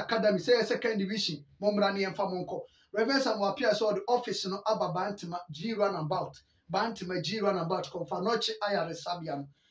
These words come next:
Anim hɔ pɛɛ ɛna wɔde aba. Nti wo deɛ ne sɛ, wobɛba na kyɛ sɛ waba abɛhwɛ nneɛma mu yie, na, na tena ase, na biribiara yɛ kama. Gye ne number no, ɛfrɛ no zero five four nine one nine eight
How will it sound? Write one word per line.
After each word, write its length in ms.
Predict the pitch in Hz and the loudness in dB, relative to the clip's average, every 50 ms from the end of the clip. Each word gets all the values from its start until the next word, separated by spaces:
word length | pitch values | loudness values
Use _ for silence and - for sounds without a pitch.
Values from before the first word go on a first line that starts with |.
| _ _ - | _ _ -6
Anim 240 | 190 190 214 285 262 | 0 4 4 6 6
hɔ 300 | 254 220 220 220 214 214 | 8 8 8 8 6 4
pɛɛ 360 | 220 190 170 165 160 160 160 - | 2 2 2 2 0 0 -2 0
ɛna 260 | 202 202 196 180 170 | 0 0 2 2 0
wɔde 280 | 165 160 151 175 190 - 180 | 0 2 2 2 2 2 0
aba. 340 | 190 170 139 - - - - _ _ _ _ _ - | -4 -2 -2 -4 -6 -6 -12 _ _ _ _ _ -12
Nti 160 | 160 139 147 | -10 -4 0
wo 240 | 180 190 208 233 226 | 0 2 4 4 2
deɛ 200 | 190 190 190 185 190 | 4 2 2 2 0
ne 60 | 185 | -2
sɛ, 320 | - - 208 - - - _ _ _ _ _ _ | -4 -2 -2 -2 -4 -6 _ _ _ _ _ _
wobɛba 420 | 185 185 - 180 165 190 185 180 185 | -2 0 0 2 2 2 2 2 0
na 260 | 196 196 196 202 196 - _ _ _ _ _ _ _ - | 0 0 -2 -2 -4 -8 _ _ _ _ _ _ _ -8
kyɛ 100 | 160 151 | -8 -2
sɛ 340 | - 208 190 160 - - - _ _ | 0 0 0 0 -2 -4 -12 _ _
waba 240 | 165 165 175 202 190 | -6 -2 0 0 2
abɛhwɛ 400 | 185 196 165 - 220 208 208 - | 2 0 0 0 -2 -2 -2 -4
nneɛma 440 | 165 160 170 180 190 185 190 202 196 | -4 -4 0 0 0 2 2 2 2
mu 60 | 196 | 0
yie, 300 | 196 180 185 185 160 143 | 0 2 2 2 2 2
na, 180 | 170 185 190 196 | -2 -4 -4 -2
na 140 | 196 196 185 | -2 -4 -4
tena 200 | - - 196 190 | -4 -6 -8 -8
ase, 140 | - - 175 | -8 -8 -8
na 80 | 185 196 | -8 -6
biribiara 340 | 196 165 165 180 185 185 | -6 -4 -2 -2 0 2
yɛ 160 | 190 190 185 - | 2 0 -2 -4
kama. 300 | - - - 170 - - _ _ _ _ _ _ _ - | -8 -8 -8 -8 -8 -10 _ _ _ _ _ _ _ 0
Gye 100 | 160 196 | 2 2
ne 80 | 202 202 | 2 4
number 300 | 202 254 262 233 214 196 | 4 2 4 4 2 2
no, 100 | 208 220 | 2 2
ɛfrɛ 220 | 214 240 233 220 | 2 2 0 0
no 100 | 196 175 | 0 0
zero 300 | 160 214 220 233 233 233 | 2 2 4 4 2 2
five 300 | - 208 196 196 196 196 | 0 0 0 0 -2 0
four 300 | - 208 214 220 220 220 | 2 2 4 4 2 -2
nine 360 | - 170 185 185 165 143 143 - _ _ _ _ _ _ | -2 -2 -2 -2 -2 -4 -8 -12 _ _ _ _ _ _
one 320 | 190 214 233 240 240 220 | 2 2 2 2 0 -2
nine 300 | 202 202 202 202 202 202 - | -2 -2 -2 -2 -2 -2 0
eight 300 | 202 214 220 226 202 | 0 0 0 0 -2